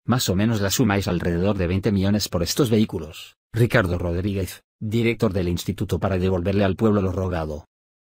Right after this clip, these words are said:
Joyas y residencias. De acuerdo con Rodríguez, las joyas y residencias que estarán a la venta este fin de semana en la madre de todas las subastas ya fueron puestas a la venta previamente,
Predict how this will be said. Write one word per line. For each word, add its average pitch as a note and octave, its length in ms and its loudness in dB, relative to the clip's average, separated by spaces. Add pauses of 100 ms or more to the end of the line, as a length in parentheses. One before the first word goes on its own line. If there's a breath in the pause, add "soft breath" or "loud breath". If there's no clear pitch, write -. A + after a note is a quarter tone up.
(200)
Joyas A2+ 440 0
y F#2+ 60 2
residencias. F2 920 -6 (640)
De G2 180 -4
acuerdo B2+ 360 0
con G#2 120 0
Rodríguez, F#2+ 640 -2 (180)
las F2 220 -4
joyas A2 380 0
y B2+ 80 4
residencias A2 580 0
que A2+ 80 -2
estarán G#2+ 340 0
a G2+ 60 0
la F#2+ 140 0
venta F2+ 280 0
este G#2 220 -4
fin A#2+ 240 -2
de F#2+ 140 -4
semana A2 320 0
en F#2 100 0
la F#2 80 0
madre G#2 280 2
de F2+ 120 0
todas A2 340 0
las G2 140 -2
subastas A2 480 -2
ya G2+ 100 0
fueron G#2 340 0
puestas A#2 360 -4
a G2+ 40 -2
la F2 100 -2
venta F#2 280 0
previamente, G#2 760 -2